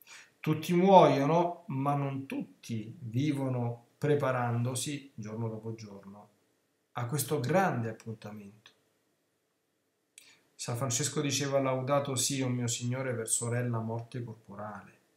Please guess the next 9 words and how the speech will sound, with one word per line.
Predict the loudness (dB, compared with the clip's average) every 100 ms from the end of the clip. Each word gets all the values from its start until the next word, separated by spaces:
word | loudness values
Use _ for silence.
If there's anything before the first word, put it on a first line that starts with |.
| _ _ _ _ _ _ _
dalla | -8 -2 0 0
quale | 2 2 2
null'uomo | 0 0 2 4 2 0
può | -2
scampare." | -4 -4 -6 -2 -2 -2 -4
San | -6 -4
Francesco | -4 -6 -6 -4
aggiungeva: | -2 0 0 0 0
"Guai | 6 10 12 12 10 8 6 4 0 -6